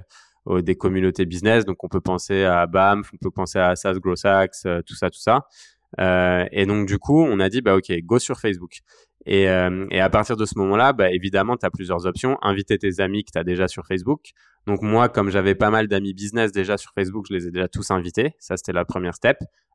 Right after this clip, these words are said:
Avec, évidemment, <laughs> frères, <laughs> amis <laughs> et, euh, <laughs> et famille. Euh, et du coup, par la suite, ce qu'on a fait, c'est quand j'ai vu que la communauté commençait à avoir peut-être, euh,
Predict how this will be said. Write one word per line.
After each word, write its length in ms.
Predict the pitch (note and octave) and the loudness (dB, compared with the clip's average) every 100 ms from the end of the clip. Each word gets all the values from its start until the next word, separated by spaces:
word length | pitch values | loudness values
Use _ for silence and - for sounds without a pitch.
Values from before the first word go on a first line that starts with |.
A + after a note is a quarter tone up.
| - | -2
Avec, 420 | G2 G2 G#2 - | 2 4 2 0
évidemment, 720 | G2+ F#2 G2+ G#2 G#2 G#2+ A2+ | -2 0 2 2 4 4 2
<laughs> 320 | A2+ G#2 A#2 _ | -2 -4 -6 _
frères, 520 | - - G#2 G2 - | -14 0 2 2 -2
<laughs> 480 | - - - - - | -2 -2 -4 -18 -6
amis 440 | - G#2 G#2+ G#2+ - | 0 2 2 2 2
<laughs> 600 | - C#3 B2+ - E3 - | 2 2 0 -8 -18 2
et, 240 | G#2 G#2+ | 6 8
euh, 220 | G2 G2 G2+ - D3+ | 6 4 4 2 0
<laughs> 260 | - A#2 - | -2 -14 -2
et 140 | G#2+ | -2
famille. 480 | - G#2 A#2+ F3+ - _ - A2+ - - | 0 0 2 0 -2 _ -16 -16 -12 -4
Euh, 580 | G2+ G2+ G2 G2 G2+ G2 | 0 2 0 -2 -4 -8
et 160 | - A2 | -2 -2
du 140 | G#2 | -2
coup, 200 | G#2 C#3+ | -6 -4
par 160 | D#3 A2+ | 0 2
la 100 | F#2+ | 2
suite, 340 | - D3+ - - | 0 -6 -6 -18
ce 120 | - | -8
qu'on 140 | G#2 | -2
a 100 | F#2 | -2
fait, 200 | A2 C3 | 2 2
c'est 160 | C3+ G2 | 2 -2
quand 220 | - A2 | 0 0
j'ai 120 | G#2 | 0
vu 120 | G#2 | 0
que 100 | A#2 | 0
la 80 | G2 | -2
communauté 460 | F#2 G2 G2+ G2+ G#2+ | 0 0 0 0 0
commençait 360 | G2+ F#2 F#2+ | -2 -4 -2
à 80 | G2 | 0
avoir 280 | F#2 G2+ - | 2 2 -2
peut-être, 300 | - G2+ - | -2 -6 -4
euh, 80 | F#2+ | -6